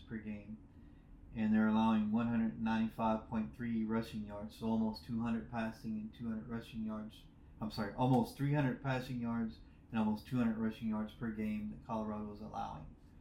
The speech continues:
Oregon is only allowing one fifty-eight point seven passing yards and one twenty-seven,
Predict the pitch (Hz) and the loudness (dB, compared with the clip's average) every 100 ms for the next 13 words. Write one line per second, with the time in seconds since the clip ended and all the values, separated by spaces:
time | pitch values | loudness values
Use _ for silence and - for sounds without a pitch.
0 | - - - - - - - - - 120 | -20 -20 -20 -20 -20 -20 -20 -20 0 6
1 | 139 135 127 127 123 - 113 107 117 120 | 8 8 6 2 -2 -2 -2 -2 -2 0
2 | 117 117 113 110 107 120 117 117 113 117 | 2 4 4 6 4 2 0 -8 -6 -2
3 | 113 110 - 110 104 - 131 123 135 131 | -2 -2 -4 -6 -6 -2 0 2 0 -2
4 | 139 131 135 135 131 131 131 131 - - | -2 -2 -2 -4 -2 -2 -4 -6 -14 -8
5 | 107 104 110 113 - 113 110 - 113 110 | -6 2 2 2 -2 0 0 -2 -4 -2
6 | 110 110 | -4 -6